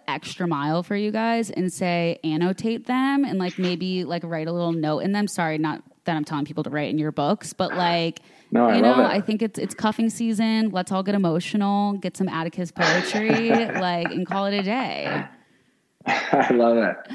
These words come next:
Speaker 1: Well, thank
Speaker 2: I
Speaker 1: you
Speaker 2: love
Speaker 1: so
Speaker 2: it.
Speaker 1: much for coming on the podcast.
Speaker 2: Oh, thank you so much for having me.
Speaker 1: Thank you guys so much for listening to this week's podcast episode of Mood with Lauren Elizabeth.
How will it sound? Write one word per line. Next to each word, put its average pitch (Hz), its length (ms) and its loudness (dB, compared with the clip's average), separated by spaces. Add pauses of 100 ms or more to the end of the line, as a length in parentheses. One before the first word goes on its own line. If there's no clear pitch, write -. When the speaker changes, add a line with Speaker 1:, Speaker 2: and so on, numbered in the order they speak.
(280)
Speaker 1:
Well, 208 160 -4
thank 220 200 0
Speaker 2:
I 202 80 0
Speaker 1:
you - 80 2
Speaker 2:
love 208 160 4
Speaker 1:
so 196 80 4
Speaker 2:
it. - 20 4
Speaker 1:
much 202 180 0
for 208 120 -6
coming 185 260 -4
on 180 100 -2
the 175 80 -6
podcast. 151 840 -8 (840)
Speaker 2:
Oh, 117 200 4
thank 139 260 4
you 127 60 4
so 113 160 2
much 107 180 2
for 110 100 0
having 101 220 2
me. 95 240 -2 (1080)
Speaker 1:
Thank 320 200 -2
you 302 40 -4
guys 254 220 -2
so 247 140 -2
much 226 160 -6
for 233 120 -10
listening 208 360 -8
to - 100 -10
this 180 220 -12
week's 170 180 -12
podcast 233 540 -8
episode 214 500 -6 (760)
of 330 200 -2
Mood 247 400 0
with 226 160 -4
Lauren 196 240 -2
Elizabeth. 190 480 -8